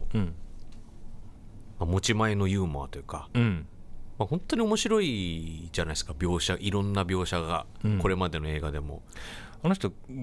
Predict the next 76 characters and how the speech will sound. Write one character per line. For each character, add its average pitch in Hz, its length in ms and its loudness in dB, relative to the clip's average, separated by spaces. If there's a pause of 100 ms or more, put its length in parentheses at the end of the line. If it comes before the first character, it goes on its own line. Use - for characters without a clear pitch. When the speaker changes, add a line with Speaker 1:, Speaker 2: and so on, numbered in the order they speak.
(140)
Speaker 1:
ャ 214 60 4
グ 110 300 2
大 110 180 4
好 - 80 -6
き 95 100 -4
で 82 40 -2
す - 100 -4
か 87 60 -2
ら 143 160 4
ね。 - 0 -
Speaker 2:
ギ 156 80 6
ャ - 20 4
グ 160 80 2
大 135 160 0
好 - 200 -2
き 92 80 -2
だ - 100 -8
か 76 120 -10
ら。 71 180 -6
Speaker 1:
ね、 90 180 2 (180)
う - 40 -2
ん。 90 180 -2 (720)
Speaker 2:
ま 117 100 4
あ、 107 40 4
マ 139 180 6
イ 240 100 0
テ 254 120 0
ィ - 20 4
ー・ 262 40 2
ソ 214 680 4
ー - 20 -2
が、 87 360 2
Speaker 1:
う 95 40 2
ん。 80 240 -2 (760)
Speaker 2:
こ 78 720 0
う、 - 520 -10
ま 92 80 4
あ、 76 40 -6
ふ-、 - 200 -6 (180)
復 - 300 0
活 - 280 2
し - 100 2
た 196 80 2
っ - 40 -2
て - 140 -6
い 76 40 0
う - 20 -12
か - 100 -6
さ、 - 300 -2 (280)
Speaker 1:
う 123 40 6
ん。 101 180 4
Speaker 2:
マ 180 140 4
イ 233 80 0
テ - 100 0
ィ 240 40 2
ー・ 233 40 2
ソ 233 140 4
ー 226 40 4
シ 233 120 2
リ 220 80 4
ー - 20 4
ズ、 120 120 2
ま 104 380 4
あ、 - 40 -12 (120)
の 117 200 2
一 131 120 4
本 180 400 2
目 180 100 2
と 78 240 -4 (100)
Speaker 1:
う 104 40 4
ん。 85 220 0 (260)
Speaker 2:
二 113 120 4
本 139 240 2
目 127 100 2
が 73 120 -6
さ、 71 280 -6